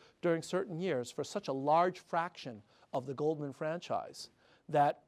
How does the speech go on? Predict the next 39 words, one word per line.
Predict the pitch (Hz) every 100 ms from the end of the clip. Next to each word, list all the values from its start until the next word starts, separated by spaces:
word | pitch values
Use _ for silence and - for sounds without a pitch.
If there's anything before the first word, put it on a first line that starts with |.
| _
it, | 175 170
it | 170
ended | 160 180 196
up | 170
having | 208 214 170
the |
effect | 151 - 190 -
that | 135
Mike | 139 147
was | 170
talking | 208 - - 117
about. | 113 117
That | 147 139
is, | 147 143 - - _
people | - 175 -
said, | 156
"Gee, | - 196 131 - _ -
Goldman | 190 190 165
is | 135
nothing | 175 185
but | 156
a |
prop | 143 185 165
trading | 220 196 147
firm. | 143 135 - - -
I'm | 175
not | 247
gonna | 214 156
give | 156
it |
a | 139
multiple | 131 139 127 131
of | -
seven. | - 123 151 196
Let's | 226
try | - 214 165
a |
multiple | 160 175 147 180
of | 147